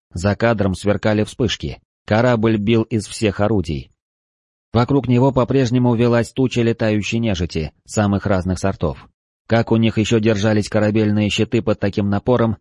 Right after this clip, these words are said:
я просто не представлял. Изображение в Киире дёргалось всё сильней. Купол клипера, видимо, разрушился.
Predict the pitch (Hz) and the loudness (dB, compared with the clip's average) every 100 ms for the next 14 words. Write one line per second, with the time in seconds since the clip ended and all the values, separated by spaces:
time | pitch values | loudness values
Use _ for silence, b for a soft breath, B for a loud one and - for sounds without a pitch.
0 | - 120 110 101 90 90 87 90 - 92 | -4 -4 0 -2 -2 -4 -4 -6 -4 -4
1 | 85 73 60 _ _ _ _ _ _ 107 | -4 -6 -10 _ _ _ _ _ _ 0
2 | 117 113 120 131 131 120 113 - 123 135 | 2 2 2 2 2 2 0 0 2 2
3 | 120 101 123 123 117 117 - 113 - 113 | 2 2 2 2 0 -2 -2 -2 -2 -2
4 | 95 73 64 _ _ _ - 143 135 135 | -4 -6 -10 _ _ _ -2 0 2 0
5 | 123 131 147 107 101 104 120 117 117 120 | 2 0 2 2 2 2 0 2 2 2
6 | 117 123 - 87 - 71 | 2 0 0 -4 -6 -10